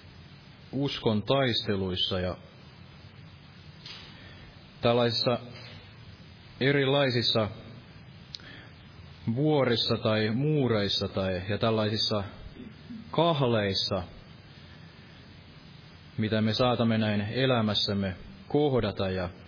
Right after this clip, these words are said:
mitä saattaa sitten olla myös näin kanssaveljen ja sisarien elämässä tai sitten niiden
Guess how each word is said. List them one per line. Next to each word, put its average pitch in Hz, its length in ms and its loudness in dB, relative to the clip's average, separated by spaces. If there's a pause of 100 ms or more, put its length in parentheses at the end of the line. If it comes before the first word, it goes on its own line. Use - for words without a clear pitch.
(1700)
mitä 117 200 2
saattaa 127 420 2
sitten 127 280 0
olla 127 300 2 (120)
myös 120 320 0
näin 113 280 0 (500)
kanssaveljen 135 960 2
ja 98 180 -2 (1200)
sisarien 113 720 2 (160)
elämässä 110 640 2
tai 98 320 0 (100)
sitten 127 400 0
niiden 123 400 2